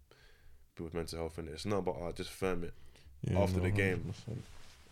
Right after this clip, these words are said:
Speaker 1: It's like, and it's like this, and I, and I, I feel personally, there should be a stance where, like, they say one person's, our teammate's getting, getting abused, uh, we're all riding out for him.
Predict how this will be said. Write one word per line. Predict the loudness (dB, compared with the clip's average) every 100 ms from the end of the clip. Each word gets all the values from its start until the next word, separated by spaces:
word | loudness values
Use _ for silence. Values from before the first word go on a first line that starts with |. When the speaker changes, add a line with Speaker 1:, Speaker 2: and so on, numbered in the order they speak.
| -16 -4
Speaker 1:
It's | 0 2
like, | 2 0 -2
and | 0
it's | 2
like | 2 2
this, | 2 2 -2 -4
and | 2 4
I, | 4
and | 6
I, | 4
I | 8 12 12
feel | 10 4
personally, | 6 4 4 -2 -4 -6 -12 -20 -20 -20 -20 -16 2
there | 4
should | 4
be | 4
a | 2
stance | 2 0
where, | 0
like, | 0 -2
they | -6
say | -6 0
one | 2 4
person's, | 2 2 -4 -4
our | -2
teammate's | 0 0 0
getting, | 2 0 0 -8 -6
getting | -2 0 -2
abused, | -4 -6 -4
uh, | -2
we're | 2
all | 4
riding | 4 2 -2
out | -4
for | -8
him. | -12